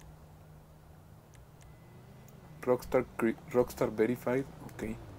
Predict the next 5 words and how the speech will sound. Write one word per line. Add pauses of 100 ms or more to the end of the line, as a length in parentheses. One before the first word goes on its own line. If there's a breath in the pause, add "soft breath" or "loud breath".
(680)
Rockstar
Created
Arena
War. (840)
No.